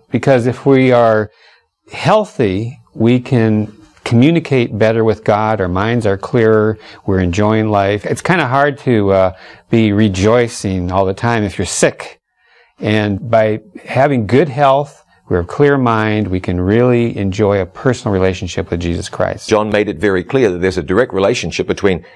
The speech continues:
Speaker 2: our physical health and our mental and spiritual health.
Speaker 1: There really is. It's really a holistic approach that the Bible is all about. Holistic with a W.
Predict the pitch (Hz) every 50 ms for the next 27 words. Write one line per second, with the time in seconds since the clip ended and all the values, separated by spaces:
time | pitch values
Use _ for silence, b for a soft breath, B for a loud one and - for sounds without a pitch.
0 | B B - 92 87 85 - - 143 147 143 123 113 92 82 85 87 104 - b
1 | b b b b b b b - 101 101 104 104 - - 92 95 92 95 92 95
2 | 95 98 98 - _ _ _ 92 85 87 98 107 110 - 104 98 95 90 - -
3 | - 104 98 92 - 85 71 67 65 - - - - _ _ _ _ _ _ _
4 | _ _ _ - - - - 131 123 123 127 135 139 135 139 160 156 107 90 -
5 | - - - 113 - - 135 180 220 233 185 143 110 95 131 131 127 135 135 -
6 | - 147 143 - - 127 - 156 160 143 107 95 - - 113 107 92 95 - 113
7 | 92 104 107 104 104 101 101 98 92 - 101 92 90 90 90 92 107 92 85 -
8 | - - - - - 123 120 123 120 - 117 - - 113 92 101 92 85 107 110
9 | 117 104 95 82 80 85